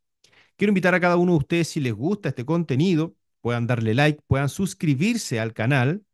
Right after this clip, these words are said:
y apretar la campanita que está al lado de el, mm, suscribirse. Al lado de la suscripción puedan, eh, darle, apretar la campanita, porque si apretan la campanita les va a avisar cada vez que en este canal vayamos subiendo nuevos videos.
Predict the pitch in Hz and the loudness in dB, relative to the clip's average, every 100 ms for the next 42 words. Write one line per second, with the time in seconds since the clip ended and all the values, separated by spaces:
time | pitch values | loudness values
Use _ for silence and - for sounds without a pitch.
0 | _ _ _ _ _ 180 220 165 160 175 | _ _ _ _ _ -4 -2 -2 -2 -2
1 | 202 202 185 208 202 160 135 113 117 156 | -2 -4 -4 -2 0 0 -2 -6 -4 -2
2 | 147 - 113 113 147 160 160 - 113 110 | -2 -2 -4 0 0 0 -2 -4 -8 -2
3 | 135 139 - 113 110 107 104 98 95 92 | -2 -2 -4 -6 -4 -4 -6 -6 -6 -8
4 | 92 - - 175 - 151 131 - - - | -8 -8 2 2 6 6 6 4 -8 -16
5 | - 104 110 143 143 131 - 123 - 120 | -10 -4 2 4 6 4 2 -6 -4 -4
6 | - 196 160 147 151 147 - _ _ - | 0 0 2 4 2 0 -10 _ _ -6
7 | 113 113 110 110 - 113 135 131 127 127 | -2 0 0 -2 -4 -2 -2 -2 -2 -2
8 | 123 104 113 110 139 151 156 180 175 143 | -4 -8 -8 -2 0 2 0 2 2 2
9 | 151 151 110 113 120 143 165 165 185 214 | 2 -2 -4 -4 -4 -2 -2 -2 0 0
10 | 208 208 196 170 180 185 165 175 175 170 | 0 2 2 2 2 2 0 0 -2 0
11 | 160 160 151 165 170 - _ - 127 143 | 0 0 -2 -2 -4 -6 _ -8 -2 0
12 | 143 139 147 131 135 139 131 131 127 123 | 0 0 0 0 -2 -2 -2 -2 -2 -2
13 | 117 107 101 78 - - | -2 -4 -6 -8 -16 -20